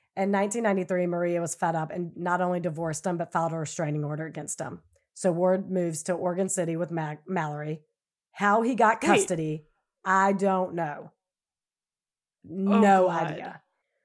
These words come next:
Speaker 1: But their three sons live with Maria full-time, but they do stay with their father occasionally.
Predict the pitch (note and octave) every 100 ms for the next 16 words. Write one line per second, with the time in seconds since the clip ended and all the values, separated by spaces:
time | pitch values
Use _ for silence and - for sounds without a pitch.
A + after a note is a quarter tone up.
0 | _ _ _ - G3 F3 - F#3+ F#3 G3
1 | F#3 - F3+ E3+ F3+ E3 E3+ F3 F3 E3+
2 | E3 G3 F#3 G3 F3+ F3+ F3+ _ D#3+ F3
3 | - D#3+ D#3+ - D#3+ D#3 D#3+ C#3+ D#3 D3+
4 | D3 C#3+ D3+ - - -